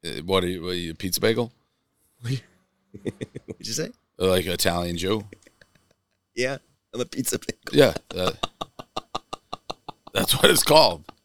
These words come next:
Speaker 1: <laughs> You've never heard that?
Speaker 2: I'm literally too old to fucking laugh anymore.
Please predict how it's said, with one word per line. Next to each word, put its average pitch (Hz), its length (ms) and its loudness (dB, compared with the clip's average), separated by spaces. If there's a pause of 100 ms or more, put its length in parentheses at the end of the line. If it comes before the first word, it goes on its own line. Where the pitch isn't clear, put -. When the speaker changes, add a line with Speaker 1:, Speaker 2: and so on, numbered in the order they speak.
(160)
Speaker 1:
<laughs> - 380 -20
You've - 1120 0
never 196 260 10
heard 156 240 12
that? 226 160 10
Speaker 2:
I'm 98 80 2
literally 113 300 6
too 113 200 4
old 95 260 2
to - 80 -8
fucking 107 320 -4
laugh 90 320 -2
anymore. 90 500 -6